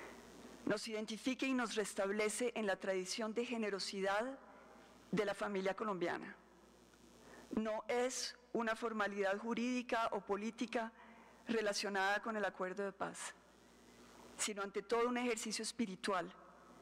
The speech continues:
que nos obliga a mirarnos desde adentro para tomar posición ante el mundo que anticipamos para nuestros hijos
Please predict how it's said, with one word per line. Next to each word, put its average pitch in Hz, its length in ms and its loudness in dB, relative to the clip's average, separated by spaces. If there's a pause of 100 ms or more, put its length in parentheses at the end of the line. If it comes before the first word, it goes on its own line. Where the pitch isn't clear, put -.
(420)
que 202 100 2
nos 202 200 -6
obliga 233 480 2
a - 120 2
mirarnos 208 580 2
desde 208 300 2
adentro 190 420 0 (760)
para 202 260 2
tomar 214 340 4
posición 226 540 0
ante 226 220 2
el 208 100 0
mundo 226 400 2
que 254 100 2
anticipamos 220 920 -2
para 220 260 0
nuestros 190 400 -4
hijos - 420 -4